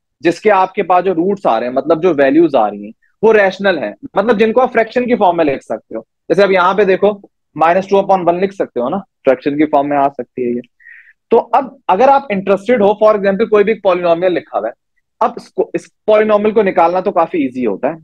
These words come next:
कोई भी आपके पास quadratic polynomial हो, इसके solve करने के तरीके आप लोगों को पता है, Computing square कर लोगे, quadratic formula लगा लोगे,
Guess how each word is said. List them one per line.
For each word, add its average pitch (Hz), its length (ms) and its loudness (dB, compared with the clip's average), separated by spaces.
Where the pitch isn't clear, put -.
कोई 156 180 4
भी 175 120 2
आपके 156 300 2
पास 156 320 -2
quadratic 131 460 0
polynomial 147 520 -2
हो, 190 200 -2
इसके 160 200 -4
solve 143 340 2
करने 147 240 -2
के 175 80 0
तरीके 131 340 0
आप 147 180 0
लोगों 160 120 -4
को 196 100 0
पता 160 220 -2
है, 95 60 -8
Computing 170 400 0
square 151 320 0
कर 131 100 2
लोगे, 110 320 -4
quadratic 165 480 0
formula 143 320 0
लगा 113 140 0
लोगे, 110 320 -6